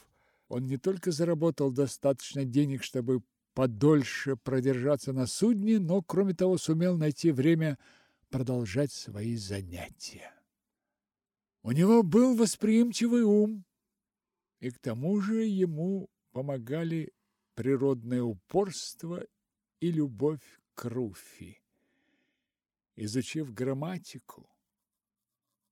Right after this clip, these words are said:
он несколько раз возвращался к ней и, наконец, овладел ею окончательно.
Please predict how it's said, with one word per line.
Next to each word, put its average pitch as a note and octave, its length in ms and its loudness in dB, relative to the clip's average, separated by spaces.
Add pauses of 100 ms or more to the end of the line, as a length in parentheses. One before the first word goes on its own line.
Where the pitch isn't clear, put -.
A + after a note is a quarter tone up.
(140)
он A#2+ 220 -8
несколько C#3+ 720 -10
раз D3 340 -8
возвращался B2+ 840 -10
к - 140 -20
ней C#3 380 -8 (760)
и, A#2 80 -8
наконец, C3+ 600 -8
овладел C3 600 -4
ею B2+ 380 -2
окончательно. - 1040 -18